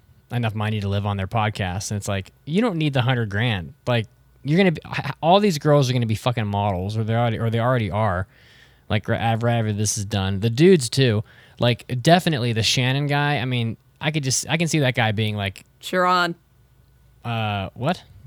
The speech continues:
Speaker 2: His name is Sharon.
Speaker 1: Whatever. Shar-, what? Really?
Speaker 2: Yeah. It's spelled like Sharon, but it's, it's, they pronounce it Sharon.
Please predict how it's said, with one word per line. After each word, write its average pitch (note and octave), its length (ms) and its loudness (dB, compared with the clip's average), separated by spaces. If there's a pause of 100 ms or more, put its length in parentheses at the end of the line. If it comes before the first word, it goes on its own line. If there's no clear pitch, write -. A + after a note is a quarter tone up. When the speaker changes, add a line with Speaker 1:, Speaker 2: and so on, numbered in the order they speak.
(600)
Speaker 2:
His G#3 200 -4
name G#3+ 260 -2
is A#3+ 120 -2
Sharon. F#3+ 800 0
Speaker 1:
Whatever. G3+ 680 4
Shar-, F3 400 0
what? A3 340 -8 (140)
Really? F#3+ 380 -4 (760)
Speaker 2:
Yeah. B3 320 -2 (1040)
It's B3 160 -2
spelled D#4+ 220 2
like B3 160 2
Sharon, G3+ 500 2
but E3+ 180 0
it's, - 180 -10
it's, - 300 -8
they F3 240 0
pronounce E3+ 360 -4
it - 180 -8
Sharon. C#3+ 480 -6